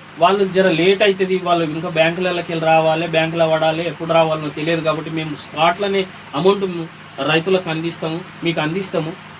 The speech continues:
అని చెప్పేసి ఏవే ఆశలు రేపి పత్తి దళారులు గ్రామాలలో, ఆ, సంచరిస్తున్న సందర్భాలు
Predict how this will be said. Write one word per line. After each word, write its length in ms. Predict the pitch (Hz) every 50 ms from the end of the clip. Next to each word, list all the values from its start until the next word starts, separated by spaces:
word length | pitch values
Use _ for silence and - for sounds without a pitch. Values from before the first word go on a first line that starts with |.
| - - - - - -
అని 160 | 175 190 202 208
చెప్పేసి 420 | 196 - 208 208 196 - 226 190 190 196 180 175
ఏవే 160 | 208 220 226
ఆశలు 420 | 208 196 196 190 - 214 202 196
రేపి 500 | 175 165 175 190 190 - 254 247 190 190 - - - -
పత్తి 240 | 147 143 - 240 196
దళారులు 520 | 185 185 180 180 180 165 165 190 226 214 180 151
గ్రామాలలో, 720 | 131 135 143 165 180 175 175 165 160 170 185 165 147 160 - - - - - - -
ఆ, 640 | 143 143 143 143 143 139 139 135 135 135 131 131 127 110 - 151 - - - - - - - - -
సంచరిస్తున్న 640 | 147 143 147 147 214 202 208 196 - - 190 175 170
సందర్భాలు 800 | 160 - 151 147 147 160 160 151 156 156 151 151 160 151 147